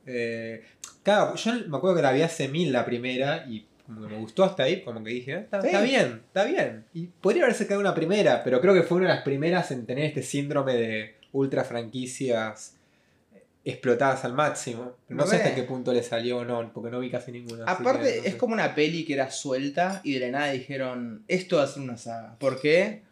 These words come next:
Speaker 2: Porque autos.
Speaker 1: <laughs> Y bueno, y mucha gente, y tiene una audiencia tremenda siempre, así que
Speaker 2: Supongo.
Speaker 1: <laughs>
Speaker 2: Eh, porque la red pega.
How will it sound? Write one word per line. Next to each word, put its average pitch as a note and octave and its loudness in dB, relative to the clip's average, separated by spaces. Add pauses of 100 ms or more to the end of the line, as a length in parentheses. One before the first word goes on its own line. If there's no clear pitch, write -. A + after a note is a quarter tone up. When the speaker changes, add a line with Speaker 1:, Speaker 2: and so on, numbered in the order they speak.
(460)
Speaker 2:
Porque B2 -8
autos. B2 -6
Speaker 1:
<laughs> - 2 (580)
Y C#3 4
bueno, D3+ 6
y C3+ 4
mucha D#3 4
gente, E3 2
y A2 -4 (120)
tiene C#3+ -4
una B2 -2
audiencia B2 0
tremenda C3 2
siempre, A2+ -8
así A#2 -6
que A2 -10 (540)
Speaker 2:
Supongo. E3 2
Speaker 1:
<laughs> - 0
Speaker 2:
Eh, C3+ 2
porque B2+ -2
la B2 4
red D#3+ 0
pega. F#3 -2